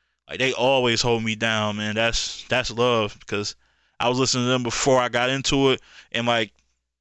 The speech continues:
Visuel as well. He, he, he commented early. So, yeah, man, appreciate everybody, every single one of y'all. Don,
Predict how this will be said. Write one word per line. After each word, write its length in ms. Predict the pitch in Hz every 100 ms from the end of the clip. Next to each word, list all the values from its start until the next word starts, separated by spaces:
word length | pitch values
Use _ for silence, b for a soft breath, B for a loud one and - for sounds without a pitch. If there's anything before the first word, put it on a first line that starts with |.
| _ _ _ _ _ _ _ _ -
Visuel 680 | 120 131 135 131 127 135 131
as 120 | 120 120
well. 400 | 123 131 131 131
He, 440 | - - 127 127
he, 180 | 131 135 -
he 140 | 123
commented 460 | 120 135 127 123 123
early. 440 | 123 123 127 123 - b b b b _ _
So, 160 | -
yeah, 240 | 113 135 120
man, 340 | 110 113 110 127
appreciate 560 | - 135 131 131 117 -
everybody, 720 | 123 131 131 117 117 113 107 110 -
every 220 | 123 127
single 280 | - 120 113
one 180 | 127
of 60 | 127
y'all. 360 | 123 123 123 120 _ _ _ _ _ -
Don, 500 | 135 175 185 127